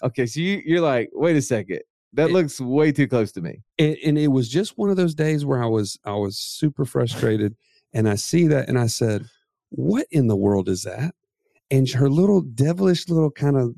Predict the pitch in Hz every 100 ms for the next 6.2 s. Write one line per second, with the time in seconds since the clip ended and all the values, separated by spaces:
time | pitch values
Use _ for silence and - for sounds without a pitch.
0 | 127 113 120 135 156 165 160 135 127 120
1 | 160 202 - 185 - 175 165 156 190 165
2 | 170 156 151 _ _ _ _ 226 320 285
3 | 262 285 415 - - 127 123 117 110 98
4 | 82 - - - - _ _ _ _ _
5 | _ _ _ - 139 131 123 - 123 107
6 | 92